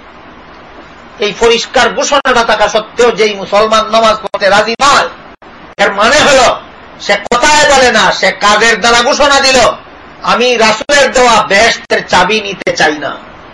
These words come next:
রাসূল নামাজ নামের বেহেশতের চাবি আমাকে দিতে চান, আমি নিতে চাই না।" এছাড়া নামাজ না পড়া কোনো মুসলমানের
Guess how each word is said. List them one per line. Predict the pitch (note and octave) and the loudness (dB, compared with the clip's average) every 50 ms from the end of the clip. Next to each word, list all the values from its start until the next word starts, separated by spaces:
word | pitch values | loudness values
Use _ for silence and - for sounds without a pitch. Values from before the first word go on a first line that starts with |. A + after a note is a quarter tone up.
| - - - - E3 E3 D#3+ - - - - C#3 C3+ - - - E3+ F3 - - E5+ E5 D#5+ - - - - - - - - - - - - - - - | -20 -20 -16 -12 -12 -12 -12 -12 -14 -16 -16 -16 -16 -16 -14 -10 -8 -8 -6 -6 -8 -8 -12 -14 -14 -16 -16 -16 -16 -16 -18 -18 -20 -20 -20 -18 -10 -4
রাসূল | - F#3 - - C4+ B3 B3 A#3 | -4 -4 -2 0 0 0 0 0
নামাজ | A#3+ B3+ B3+ C4 B3+ B3+ B3+ | 0 0 0 2 2 0 0
নামের | G#3 B3 B3 B3 A#3 A3+ G#3+ - | 0 0 0 2 0 0 -2 -2
বেহেশতের | - G#3+ B3+ C4 B3+ - C4+ C4 B3+ - | 0 0 0 0 0 0 0 0 0 0
চাবি | - A#3+ A3+ A3+ B3 C4 B3+ | 0 2 2 2 2 2 2
আমাকে | B3 B3 B3 B3+ B3+ C4 B3+ | 2 2 2 0 0 0 0
দিতে | - C#4 C#4 - - C4+ | 0 -2 -4 -4 -4 -2
চান, | - C4+ C#4 C#4+ C#4 C4 G3+ E3 - - | 0 0 2 2 0 0 -2 -6 -8 -4
আমি | - F#3+ G#3 A3+ A#3+ | -2 -2 0 0 -2
নিতে | C4 C#4 - - - - | -2 -4 -4 -4 -2 0
চাই | A#3+ C4+ D4+ | 0 2 2
না।" | D4 C#4 B3 - - - - - - - - - - - | 2 0 0 0 -2 -8 -14 -20 -20 -20 -20 -20 -12 -4
এছাড়া | F3+ G#3+ A#3+ - B3+ B3 B3 A#3 A3+ | -2 -2 0 2 2 2 2 2 2
নামাজ | A3+ A#3+ B3 B3 B3 A#3+ A3+ | 2 0 0 2 0 0 0
না | G3+ G#3 A3 G#3+ | 0 0 0 2
পড়া | F#3+ G#3 G3+ G3+ | 2 2 0 0
কোনো | G3+ - A3 A3+ A#3 | 0 0 -2 -2 -2
মুসলমানের | A3 A3 A3+ A3 C4+ D4+ D4+ D4+ D4 D4 C#4+ C4 A3+ | -2 -2 -2 0 0 2 2 2 2 2 2 0 0